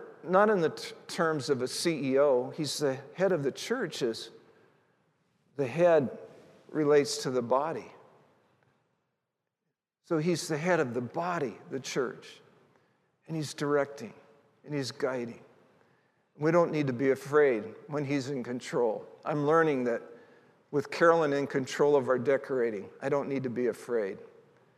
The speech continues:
And I'm trying to get over my, my fears.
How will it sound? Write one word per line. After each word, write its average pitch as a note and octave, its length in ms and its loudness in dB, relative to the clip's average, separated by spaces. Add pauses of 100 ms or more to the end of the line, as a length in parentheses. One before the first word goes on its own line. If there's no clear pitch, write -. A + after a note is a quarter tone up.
(580)
And C#3 300 -8
I'm - 100 -6
trying E3+ 400 4
to A#2+ 220 4 (260)
get D3+ 160 4
over D3 260 8
my, A#2+ 240 -4 (200)
my B2 120 -4
fears. C#3+ 680 -2